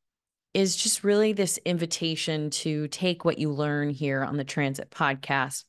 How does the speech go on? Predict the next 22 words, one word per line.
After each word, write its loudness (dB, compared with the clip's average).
and 0
run 2
it -4
through 0
your 0
own 0
lens, -4
run 4
it 0
through 2
your 2
own 2
filter. -2
When 6
we 4
talk 2
about 4
human 2
design, 0
my 2
intention 2
is -6